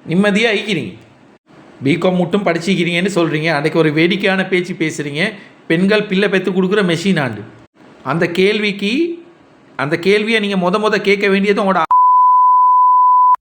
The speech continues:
வழி இல்ல. இப்படியெல்லாம் பேசுற நிலைமைக்கு எங்களை கொ-, நீங்க கொண்டுட்டீங்க. பிள்ளை பெத்-, அ,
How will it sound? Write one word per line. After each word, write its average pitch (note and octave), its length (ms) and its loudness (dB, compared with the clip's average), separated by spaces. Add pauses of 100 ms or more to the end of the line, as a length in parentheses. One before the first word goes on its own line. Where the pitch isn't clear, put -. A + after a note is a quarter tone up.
(260)
வழி G3+ 180 0
இல்ல. F3+ 260 -2
இப்படியெல்லாம் F#3+ 520 -2
பேசுற G3 260 0 (800)
நிலைமைக்கு G3+ 420 -2
எங்களை G3+ 220 2
கொ-, G3+ 200 -6
நீங்க F#3+ 120 2
கொண்டுட்டீங்க. F3 500 -2 (840)
பிள்ளை D#3 220 0
பெத்-, D3+ 300 -4 (220)
அ, C#3 80 -2